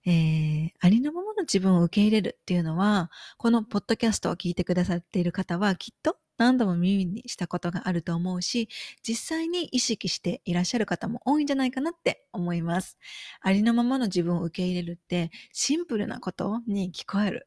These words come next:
けれども、自分との関係をより良いものへと育んでいくためにとってもとっても大きなパワーを持っているんですね。それを最近再確認しました。うん。でも中にはシンプルなことに聞こえるがゆえ、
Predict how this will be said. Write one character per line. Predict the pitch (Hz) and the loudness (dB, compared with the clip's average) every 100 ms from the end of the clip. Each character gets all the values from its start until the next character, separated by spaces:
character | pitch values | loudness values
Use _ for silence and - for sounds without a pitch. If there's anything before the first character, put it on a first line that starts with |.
| - | -4
け | 196 | 0
れ | 175 | 0
ど | 175 | 2
も、 | 175 208 202 - - - - | 4 4 4 -2 -14 -16 -2
自 | 202 | 0
分 | 202 233 240 | 4 4 4
と | 262 | 2
の | 185 | 2
関 | - 165 170 | 0 -2 -2
係 | 175 165 | -2 -2
を | 165 233 - | -2 -4 -4
よ | 180 180 | 0 2
り | 190 | 4
良 | 226 | 2
い | 214 | 2
も | 175 | 0
の | 175 | -4
へ | 196 | -4
と | - - - | -8 -8 0
育 | 175 175 185 | 0 0 -2
ん | |
で | 208 - | -2 -4
い | |
く | - | -4
た | 190 | -4
め | 180 | -2
に | 170 165 | -2 -4
と | - | -10
っ | _ _ | _ _
て | 330 | -6
も | 330 | -4
と | 320 | -6
っ | 294 | -2
て | 285 | 2
も | 285 - - 247 | 2 0 -10 -4
大 | - 240 | 4 4
き | 208 170 | 4 -4
な | - _ | -8 _
パ | 196 180 | 0 2
ワ | 180 - | 2 0
ー | |
を | 277 - | -2 -4
持 | 208 170 | -8 -8
っ | |
て | - - - | -6 -8 -6
い | - | -6
る | 170 | -4
ん | 165 | -4
で | 185 | -6
す | - | -6
ね。 | 339 494 | -6 -8
そ | - 214 | -2 0
れ | 196 | 2
を | |
最 | - 185 | 0 -2
近 | - - - _ | -2 -8 -12 _
再 | - 190 190 | -6 -2 -2
確 | - - | -4 -8
認 | - | -8
し | - 214 | -8 -6
ま | 196 | -6
し | - | -6
た。 | - - _ 180 | -8 -10 _ 0
う | |
ん。 | 175 165 - - 247 | 0 -2 -8 -12 0
で | 233 | 4
も | 220 | 6
中 | 220 277 320 | 4 4 6
に | 233 | 8
は | 233 233 185 - - | 10 8 6 -4 -14
シ | - 339 | -4 -2
ン | 381 | 2
プ | - | 4
ル | 240 | 4
な | 196 185 | 4 0
こ | 214 | -2
と | 175 | 0
に | 170 | 0
聞 | - | -2
こ | - 247 | 0 4
え | 247 | 4
る | 247 | 4
が | 196 226 | 0 0
ゆ | 170 175 | 2 4
え、 | 214 190 | 4 2